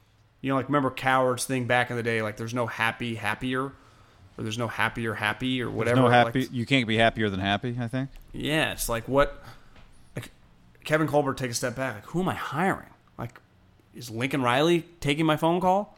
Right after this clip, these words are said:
Speaker 2: Well
Speaker 1: Unless I, you know, and maybe I'm the Steelers, so maybe he is. Maybe Kellen Moore, do I think the next star? But if I, if I don't think any of those guys are taking my job or I don't want them,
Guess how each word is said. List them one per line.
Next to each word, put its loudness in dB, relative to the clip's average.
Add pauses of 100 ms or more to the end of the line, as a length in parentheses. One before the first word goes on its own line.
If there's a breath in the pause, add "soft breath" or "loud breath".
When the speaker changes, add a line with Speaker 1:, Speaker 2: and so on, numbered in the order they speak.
Speaker 2:
Well 0
Speaker 1:
Unless 4
I, 2 (200)
you -2
know, 0
and 0
maybe 6
I'm 0
the 0
Steelers, -4
so -4
maybe 4
he 0
is. -4 (380 soft breath)
Maybe -2
Kellen 0
Moore, 2
do -4
I 0
think -8
the -6
next -4
star? -2
But 0
if 0
I, 6
if -4
I 4
don't 0
think -2 (240)
any 2
of 2
those 0
guys 4
are -4
taking 2
my 4
job 4
or 4
I 6
don't 4
want 4
them, 0